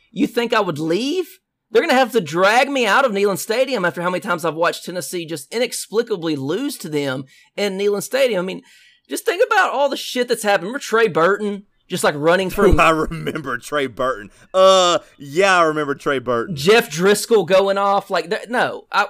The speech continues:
Speaker 1: of course I wouldn't leave if we're winning.
Speaker 2: Well, we're not gonna lose, so I'm not worried about that. We're not gonna be trailing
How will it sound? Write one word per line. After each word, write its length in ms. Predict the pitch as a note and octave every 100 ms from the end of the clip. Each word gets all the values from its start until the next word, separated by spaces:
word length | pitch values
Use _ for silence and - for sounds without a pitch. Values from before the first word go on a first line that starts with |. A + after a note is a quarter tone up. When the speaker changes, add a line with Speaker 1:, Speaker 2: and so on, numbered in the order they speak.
| -
Speaker 1:
of 120 | G3
course 200 | B3 A3
I 60 | C#3
wouldn't 280 | B2+ A#2+
leave 180 | A#2+ A#2
if 140 | A2 -
we're 100 | A#2
winning. 580 | A#2 C3+ D#3 G#2 E2+ - _ _ _ _ _ _ _ _ _ _ _ _ _ _ _ _ _ _ _ _
Speaker 2:
Well, 100 | -
we're 60 | E3
not 100 | A3
gonna 120 | G3+
lose, 320 | D3 C#3+ G2+
so 100 | -
I'm 80 | A#2+
not 140 | B2 A#2
worried 120 | A#2+
about 200 | G2+ F#2
that. 500 | F#2+ E2+ - - -
We're 80 | G#2
not 60 |
gonna 100 | A2+
be 100 | A2+
trailing 580 | G#2 - A2+ G2 F#2 F#2